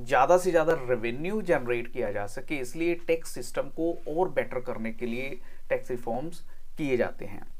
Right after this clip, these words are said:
Who is the father of tax reforms in India? India में ये credit किसको जाता है, तो राजा छेलिया,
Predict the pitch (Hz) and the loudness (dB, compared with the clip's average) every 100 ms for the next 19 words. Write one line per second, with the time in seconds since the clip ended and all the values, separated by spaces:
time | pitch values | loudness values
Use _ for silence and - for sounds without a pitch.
0 | - - - - 196 233 233 - 170 175 | -6 -6 -6 2 4 6 4 8 8 8
1 | 190 185 185 185 170 165 165 - 147 120 | 6 4 2 0 0 0 0 -2 -2 -2
2 | 110 127 160 - 139 160 160 160 156 135 | 0 0 0 0 2 2 0 -4 -4 -2
3 | 131 147 - 131 - 185 170 139 165 131 | -2 -2 -4 -6 0 4 4 4 0 0
4 | 131 120 117 156 156 156 - - - - | 2 2 2 4 4 4 0 -6 -2 0
5 | 117 104 - | 0 0 -4